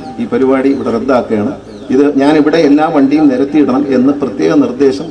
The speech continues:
വണ്ടി വരുന്നതിന് മുമ്പ് തന്നെ നൽകിയിരുന്നു. അതുകൊണ്ട് മറ്റൊരു ദിവസത്തേക്ക് പരിപാടി മാറ്റിവെക്കുകയാണ്.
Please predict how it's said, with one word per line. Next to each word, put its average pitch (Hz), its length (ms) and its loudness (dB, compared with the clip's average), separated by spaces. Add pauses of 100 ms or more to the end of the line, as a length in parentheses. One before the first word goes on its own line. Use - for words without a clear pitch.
വണ്ടി 143 300 2
വരുന്നതിന് 160 460 2
മുമ്പ് 135 220 0
തന്നെ 139 240 0
നൽകിയിരുന്നു. 123 420 -2 (400)
അതുകൊണ്ട് 131 280 -2
മറ്റൊരു 185 300 0
ദിവസത്തേക്ക് 147 380 2
പരിപാടി 131 380 -2
മാറ്റിവെക്കുകയാണ്. 120 520 -4